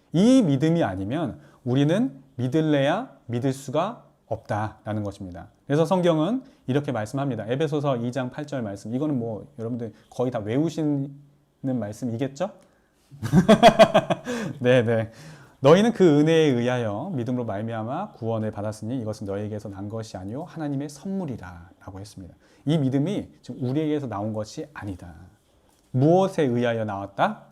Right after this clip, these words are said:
은혜에 의하여 나왔다. 선물이죠. 밖에서부터 왔다. 이것을 하나님의 선물이라고 말하는 것입니다. 자, 결국 우리가 이 하나님의 이 생명의 복음을 정말 굿뉴스, 복음으로 받아들일 수 있는 것,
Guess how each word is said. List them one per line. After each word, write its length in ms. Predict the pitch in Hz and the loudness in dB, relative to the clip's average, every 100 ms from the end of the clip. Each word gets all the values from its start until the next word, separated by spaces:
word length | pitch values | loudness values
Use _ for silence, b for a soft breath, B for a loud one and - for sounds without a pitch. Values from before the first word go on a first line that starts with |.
| b b b b 120 | b b b b 2
은혜에 680 | 131 156 170 165 160 196 | 4 6 6 4 4 2
의하여 580 | 220 143 113 104 101 117 | 2 0 -2 -6 -6 -6
나왔다. 640 | 135 95 87 - 85 87 92 b b b b | -6 -10 -14 -18 -18 -18 -20 b b b b
선물이죠. 640 | - 190 196 143 - 90 - | -10 -6 -4 -4 -8 -16 -20
밖에서부터 800 | - - 117 107 101 - 127 190 | -20 -10 -8 -8 -12 -14 -12 -12
왔다. 380 | 95 90 - 90 110 | -14 -16 -18 -18 -12
이것을 440 | 120 127 123 214 240 b | -4 -4 -4 -8 -10 b
하나님의 400 | - 147 135 117 | -12 -8 -6 -6
선물이라고 640 | 113 143 127 107 98 107 165 | -8 -6 -6 -6 -6 -6 -6
말하는 300 | - 104 101 | -6 -6 -8
것입니다. 320 | 92 87 - - | -10 -16 -20 -14
자, 120 | - | -8
결국 520 | 113 127 127 160 151 B B B B _ | 0 0 2 0 -2 B B B B _
우리가 500 | 135 147 135 151 - - - | 2 2 2 0 -6 -12 -10
이 60 | |
하나님의 440 | 131 196 196 180 131 | -4 -2 0 0 -2
이 40 | |
생명의 500 | 139 202 208 202 185 | -2 -2 0 0 0
복음을 380 | 127 120 151 165 | -2 -2 -2 -2
정말 300 | - 151 147 | -2 -2 -2
굿뉴스, 960 | - 165 175 170 143 - - 98 143 226 b b - | 2 4 6 4 2 -2 -8 -8 -8 -14 b b 2
복음으로 600 | 156 170 226 220 214 202 | 4 8 8 8 8 6
받아들일 440 | 123 139 143 139 | 6 4 4 2
수 160 | 135 135 | 0 -2
있는 260 | 104 101 | -2 -4
것, 160 | 95 85 | -8 -12